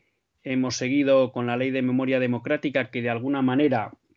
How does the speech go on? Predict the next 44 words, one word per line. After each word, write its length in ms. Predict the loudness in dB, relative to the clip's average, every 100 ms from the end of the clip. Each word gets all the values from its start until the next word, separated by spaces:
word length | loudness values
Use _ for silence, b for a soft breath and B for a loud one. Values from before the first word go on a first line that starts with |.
| _
pues, 260 | -8 -6 -4
les 240 | -4 -4
impacta 600 | -2 -4 -2 -2 -2 -4 -4
también 420 | -2 -2 0 0
de 140 | -2
forma 320 | -2 -2 0
notable, 500 | 0 0 0 0 -4 -10 _ b b b b b b b _
y 160 | 2 4
ahora 240 | 4 2
queríamos 480 | 0 0 2 0 -2
seguir 320 | -2 0 2
hablando 680 | 2 2 2 2 2 0 -2
de 400 | -10 -8 -2 2
ello, 440 | 2 2 -2 -2 -10 _ _ _
porque, 500 | -10 -10 -4 -2 -2
pues, 300 | -4 -10 -6
ha 80 | -4
salido 320 | -2 0 0
una 160 | 0 0
campaña 420 | -2 0 -2 -2
que 100 | -4
nos 140 | -6
parece 460 | -4 -4 -2 -6 -6
muy 320 | -2 0 2
interesante, 800 | 2 2 0 0 0 0 -2 -8 -12 _ _ _ _ _ _ _ _
y 80 | -4
me 100 | -2
atrevería 380 | 0 2 4
a 60 | 2
decir 220 | 0 -4
que 100 | -2
importante, 580 | -2 0 -2 -2 -2 -4
por 240 | -4 -6
parte 360 | 0 -2 0 -2
de 120 | 0
la 100 | -2
A 40 | -2
C 120 | -4
D 120 | -6
P, 180 | -4 -4
la 80 | -6
Acción 320 | -6 -6 -4
Católica 580 | -6 -4 -4 -4 -4 -2
de 280 | -2 -4